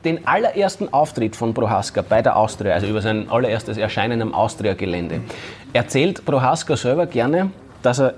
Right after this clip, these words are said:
in so Cowboy-Stiefeln erschienen ist, woraufhin der damalige Austria-Star Tralle Fiala zu ihm gesagt hat, „Bist mit dem Pferd gekommen?“ Waren Sie da dabei? Ist das tatsächlich so abgelaufen? Waren Sie in der Kabine damals?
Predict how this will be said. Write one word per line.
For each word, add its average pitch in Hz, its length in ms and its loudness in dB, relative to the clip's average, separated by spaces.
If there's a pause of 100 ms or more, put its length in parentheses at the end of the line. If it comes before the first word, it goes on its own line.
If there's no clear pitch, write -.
(100)
in 131 180 2
so 127 200 0
Cowboy-Stiefeln 123 1160 -2 (200)
erschienen 143 520 2
ist, 185 300 0 (420)
woraufhin 131 440 2
der 139 100 -2
damalige 135 560 2
Austria-Star 127 720 0
Tralle 110 300 2
Fiala 117 540 2
zu 120 120 -2
ihm 123 180 0
gesagt 135 200 -4
hat, 143 80 -4 (400)
„Bist 113 200 0
mit 135 100 2
dem 156 40 -6
Pferd 123 360 0
gekommen?“ 139 480 2 (1160)
Waren 143 240 4
Sie 170 240 0
da 165 140 2
dabei? 160 360 2
Ist 170 120 0
das 170 100 2
tatsächlich 156 500 0
so 143 160 0
abgelaufen? 131 600 0
Waren 127 140 0
Sie 156 80 -2
in 156 80 -2
der 170 80 0
Kabine 160 400 0
damals? 185 360 -4